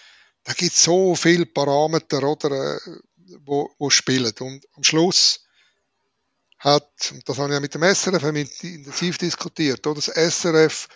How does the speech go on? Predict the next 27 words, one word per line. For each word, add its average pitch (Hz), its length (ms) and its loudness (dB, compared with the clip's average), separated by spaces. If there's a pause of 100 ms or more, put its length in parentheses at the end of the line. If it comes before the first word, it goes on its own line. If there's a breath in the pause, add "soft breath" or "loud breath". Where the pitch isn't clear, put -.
(400 soft breath)
tut 151 300 -2
auch 151 320 4
Stand 160 460 0
heute 160 180 -2
zu - 160 0
wenig 160 320 0
dafür, 156 400 -4 (640 soft breath)
dass 143 340 -2
Streaming 151 880 0 (480)
aufgewertet 143 640 -2
wird 139 240 -2
gegenüber 139 540 -2
dem 135 320 -6 (260)
S 135 260 -4
R 135 80 -4
F 127 140 -6
zwei, 104 480 -2 (200)
also 123 140 -20
dem 123 140 -20
Linearen, 127 560 -4
oder? 131 160 -8
Ich 123 80 -8
glaube, 131 240 -2
das 135 160 -4
ist 139 140 -2
ein - 160 -10
Problem. 143 520 0